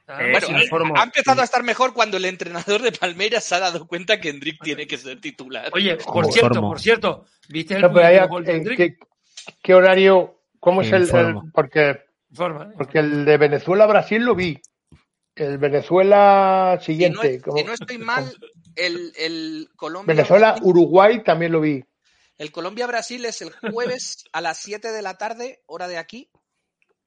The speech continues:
Speaker 3: que son una de la mañana, hora de allí.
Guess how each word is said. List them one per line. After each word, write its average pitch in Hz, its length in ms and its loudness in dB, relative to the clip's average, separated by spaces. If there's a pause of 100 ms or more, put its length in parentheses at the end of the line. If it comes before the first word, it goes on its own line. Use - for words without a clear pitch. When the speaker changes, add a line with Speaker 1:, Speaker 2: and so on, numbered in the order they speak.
(280)
Speaker 3:
que 147 160 -12
son 190 840 -14
una 190 180 -10
de 180 80 -8
la 175 80 -6
mañana, 165 280 -12
hora 131 120 -12
de 120 80 -14
allí. 104 140 -20